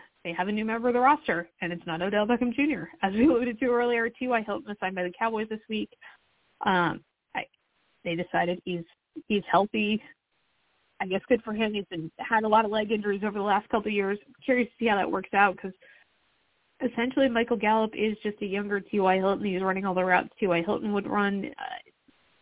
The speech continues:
I'm not sure how it's gonna work, but hopefully it does. In better news for the Cowboys, or I guess other, other good news, depending how you look at it, uh, tackle Tyron Smith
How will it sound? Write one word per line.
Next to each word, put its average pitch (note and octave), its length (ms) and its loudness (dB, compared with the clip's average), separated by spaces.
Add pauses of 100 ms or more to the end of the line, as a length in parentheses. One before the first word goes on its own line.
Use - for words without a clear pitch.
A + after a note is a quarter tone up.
(220)
I'm B3+ 160 4
not D4 140 6
sure D4+ 100 4
how C#4+ 80 6
it's C#4 80 -2
gonna C4+ 140 2
work, C4 280 2
but F#3+ 240 -2 (120)
hopefully G#3+ 340 0
it F3+ 100 -2
does. A3 300 2 (1800)
In G3 180 0
better G3 300 4
news A3+ 340 2
for A#3+ 120 4
the A3+ 80 -2
Cowboys, A3 500 2
or F3 100 0
I E3+ 40 -2
guess E3 120 -4 (120)
other, F3 320 0 (240)
other F3+ 160 -4
good F#3+ 180 -4
news, F#3 260 -4
depending F#3 280 -4
how E3 60 -4
you E3 100 0
look E3 160 -4
at E3 100 -4
it, E3+ 160 -6 (680)
uh, F#3 200 4 (100)
tackle A#3+ 260 2
Tyron A#3 480 -2
Smith A3 240 -2